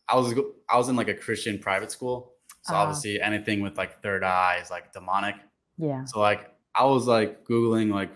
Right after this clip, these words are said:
Speaker 1: "Why do I have headaches, pressure right here?" The only thing that came up on Google was third eye stuff. <laughs> So
Speaker 2: The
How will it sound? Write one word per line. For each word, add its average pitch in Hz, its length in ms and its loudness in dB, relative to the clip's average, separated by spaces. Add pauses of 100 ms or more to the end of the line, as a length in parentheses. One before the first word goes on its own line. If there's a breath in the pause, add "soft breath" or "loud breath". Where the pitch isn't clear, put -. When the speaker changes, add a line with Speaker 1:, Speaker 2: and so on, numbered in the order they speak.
(120)
Speaker 1:
"Why 104 160 -2
do 104 60 0
I 101 40 2
have 101 120 0
headaches, 101 320 -2
pressure 101 400 -2
right 95 140 0
here?" 107 340 -2 (380)
The 110 120 -2
only 131 140 4
thing 131 160 2
that 110 100 0
came 120 200 -4
up 117 140 -4
on 104 140 -4
Google 110 260 0
was 98 200 -6
third 101 200 -4
eye 95 280 0 (200)
stuff. 80 380 -12
<laughs> - 0 - (600)
So 143 120 -2 (340)
Speaker 2:
The 170 260 -6